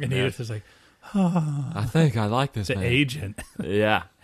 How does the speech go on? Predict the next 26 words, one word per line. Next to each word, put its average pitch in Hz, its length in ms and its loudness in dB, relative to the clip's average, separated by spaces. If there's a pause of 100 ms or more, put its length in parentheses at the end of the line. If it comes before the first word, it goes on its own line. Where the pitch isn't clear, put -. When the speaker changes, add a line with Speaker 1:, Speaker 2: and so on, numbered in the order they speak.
(100)
Speaker 2:
Oh, 208 120 4
we 156 120 6
do 185 220 2
get 214 140 0
a 143 80 4
good 113 340 0
moment, 104 300 0
though, 101 100 4
with 98 140 -2
Edith 101 240 -2
this 85 120 -10
episode 98 260 -6
with 90 140 -10
Robert. 92 400 -4 (680)
Speaker 1:
We 107 140 0
Speaker 2:
Where 117 80 4
Speaker 1:
got 180 80 2
a - 20 -6
couple 359 320 6
of 175 80 2
good 135 240 2
moments 123 460 -2
with 110 200 -6
Edith 110 400 -6 (140)
this 131 220 -4
episode. 110 560 -6